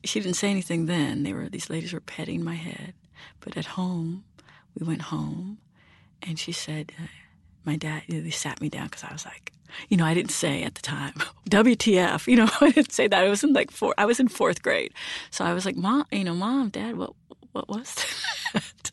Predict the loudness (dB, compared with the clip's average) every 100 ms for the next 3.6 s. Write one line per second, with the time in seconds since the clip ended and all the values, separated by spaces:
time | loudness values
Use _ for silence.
0 | -8 -6 -2 -2 0 -2 -2 -6 -6 -10
1 | -10 -14 -18 -18 -14 -14 -16 -14 -6 -2
2 | -2 -2 -2 -2 0 -2 -4 -6 -8 -10
3 | -10 -8 -6 -6 -6